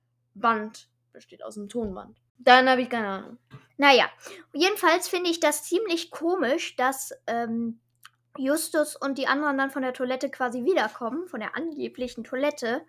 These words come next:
Speaker 2: und es dann so heißt, ähm, ja, yo, lol, äh, ähm, ist da was drauf? Und Justus, ist da was drauf?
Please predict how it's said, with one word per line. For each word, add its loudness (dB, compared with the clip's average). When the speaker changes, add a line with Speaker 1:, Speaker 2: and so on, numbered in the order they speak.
Speaker 2:
und 0
es 0
dann 2
so -6
heißt, 2
ähm, 0
ja, 12
yo, 4
lol, 12
äh, 8
ähm, 0
ist -2
da 6
was 8
drauf? 6
Und 2
Justus, 8
ist 0
da 8
was 2
drauf? 8